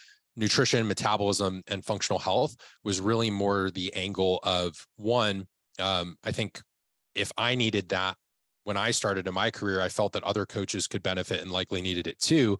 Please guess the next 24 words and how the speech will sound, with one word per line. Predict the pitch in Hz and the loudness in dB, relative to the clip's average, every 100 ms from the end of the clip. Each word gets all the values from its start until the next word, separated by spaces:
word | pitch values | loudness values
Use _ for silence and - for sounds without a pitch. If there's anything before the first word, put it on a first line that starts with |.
| - - - - - | -2 -18 -20 -20 -6
And | 120 | 0
there | 117 | 2
was | 110 | 2
a | 104 | 0
point | - 147 147 | -2 -2 0
in | 117 | -2
my | 107 104 | -2 -2
career, | - 107 98 104 101 95 92 _ _ _ _ _ _ _ | -2 -4 0 2 2 2 0 _ _ _ _ _ _ _
really | 120 131 127 | 0 2 4
between, | 110 - 117 107 | 0 -2 -4 -2
like, | 98 90 - - | -2 -2 -6 -12
twenty | - 113 | -4 -2
fifteen | 95 113 - 98 | 0 -2 0 -2
and | 90 | -2
twenty | 101 90 | -2 -4
twenty, | - 123 107 98 | 0 0 2 0
where | 90 98 92 | 0 0 0
gradually | 101 104 110 104 101 | 0 2 2 0 -2
more | 95 101 104 | 0 0 0
and | 98 | 2
more | 98 | 0
of | 95 | 0
my | 92 85 | -2 -6
clients | - 95 104 131 - | -4 -2 -2 -2 -2